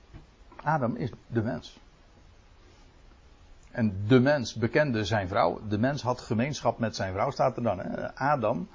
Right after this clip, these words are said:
Dan is het gewoon eigen naam. Maar, eh, hij was ook, bij hem is het allemaal begonnen.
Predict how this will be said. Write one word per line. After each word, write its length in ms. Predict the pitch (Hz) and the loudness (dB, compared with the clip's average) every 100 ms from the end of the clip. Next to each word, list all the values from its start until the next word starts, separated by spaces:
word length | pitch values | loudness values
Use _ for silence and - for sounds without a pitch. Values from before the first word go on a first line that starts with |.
| - - - - - - - - - - | -18 -20 -20 -18 -4 -2 0 -2 -4 -4
Dan 320 | - 147 147 | -2 6 6
is 80 | 127 | 6
het 80 | - | 4
gewoon 200 | 127 107 | 2 2
eigen 340 | 104 110 160 | 0 -2 2
naam. 360 | 139 143 220 294 - - | 6 6 4 -2 -12 -4
Maar, 200 | 147 139 | -2 -2
eh, 300 | 135 139 123 | -4 -4 2
hij 200 | 143 120 | 2 6
was 300 | 160 160 - | 6 4 0
ook, 260 | 127 139 123 | -4 -4 6
bij 240 | 139 143 | 10 10
hem 180 | 147 180 | 8 4
is 100 | 147 | 2
het 80 | 170 | 2
allemaal 420 | 139 117 110 104 | 4 4 4 2
begonnen. 420 | 117 180 175 - | 2 2 2 -4